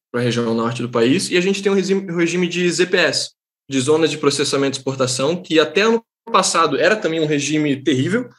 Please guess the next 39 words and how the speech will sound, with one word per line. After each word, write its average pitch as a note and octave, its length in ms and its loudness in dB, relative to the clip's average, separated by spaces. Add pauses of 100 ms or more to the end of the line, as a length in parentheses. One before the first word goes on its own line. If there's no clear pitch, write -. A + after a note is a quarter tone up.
(400)
É, B2 500 0 (240)
assim, C#3 300 0 (540)
é D3 80 4
um E3+ 80 2
regime F#3 260 2
que F#3+ 60 -4
foi F#3+ 100 0 (400)
fundado, E3 220 2
se - 80 -4
não D#3+ 60 -2
me - 20 -2
engano, E3+ 140 2
nos D3 120 -2
anos E3 160 2
noventa, E3 560 2
e E3+ 80 -2
em E3 220 -2
vinte G#3 300 0
anos F#3+ 280 0
de D#3+ 200 2
atuação, D#3 640 0 (220)
você D#3 140 4
só F3 120 0
teve F#3 320 -2
uma A#3+ 200 4
zona F3+ 300 2
que F3+ 60 -10
foi E3 160 0
inaugurada D#3 580 4
de D#3 80 -4
mais D#3+ 220 2
de D#3 80 -4
vinte F3 280 0
projetos D3+ 600 0
que C#3+ 100 -10
tinham C#3 260 -4
sido C3+ 440 -2
aprovados C3 640 0
nessa, A#2+ 500 -4